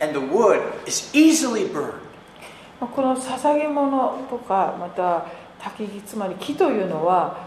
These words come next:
Speaker 2: 簡単に燃えるものですね。
Speaker 1: These are the Christians that are already,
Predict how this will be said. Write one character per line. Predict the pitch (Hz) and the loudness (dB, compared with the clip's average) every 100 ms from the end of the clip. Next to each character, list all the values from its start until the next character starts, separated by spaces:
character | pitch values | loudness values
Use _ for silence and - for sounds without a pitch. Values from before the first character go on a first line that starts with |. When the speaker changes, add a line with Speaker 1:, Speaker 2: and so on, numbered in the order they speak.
| - - | -16 -14
Speaker 2:
簡 | - 247 | -6 -4
単 | 240 240 240 | 2 4 4
に | 247 | 2
燃 | 202 208 220 | 0 2 2
え | 220 | 4
る | 214 - | 2 0
も | 190 | -2
の | 196 - | -2 -2
で | - | -4
す | - - | -8 -10
ね。 | 185 285 - - | -8 -8 -8 0
Speaker 1:
These | 262 330 311 | 2 4 4
are | |
the | 285 - | 2 0
Christians | - 294 - - 240 220 | 0 0 0 -2 -6 -2
that | 214 190 | 0 2
are | |
already, | 202 208 208 233 208 170 | 6 6 4 2 0 -2